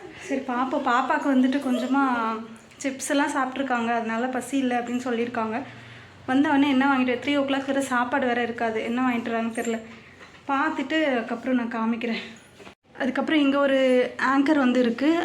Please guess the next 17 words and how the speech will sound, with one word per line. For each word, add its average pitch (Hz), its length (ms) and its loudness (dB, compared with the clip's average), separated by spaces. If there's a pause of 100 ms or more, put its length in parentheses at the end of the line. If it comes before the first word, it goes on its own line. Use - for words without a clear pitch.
அதில் 240 220 2
வந்து 233 220 2
நம்மளுடைய 226 400 2
ஹேண்ட்பேக்ஸு, 233 840 2 (760)
ஹம், 220 520 4 (280)
அதுக்கப்புறம் 240 480 0
நம்மளுடைய 220 400 2 (460)
ட்ராவல் 233 380 2
பேக்கு, 226 320 2 (540)
அப்புறம் 285 300 2
இதெல்லாம் 254 340 4
பார்த்திங்கன்னா 240 400 2 (140)
என் 214 180 0
பாப்பா 233 320 2
வந்துட்டு 220 320 0 (1160)
வாங்கின 226 340 4
மெடல்ஸ் 254 360 2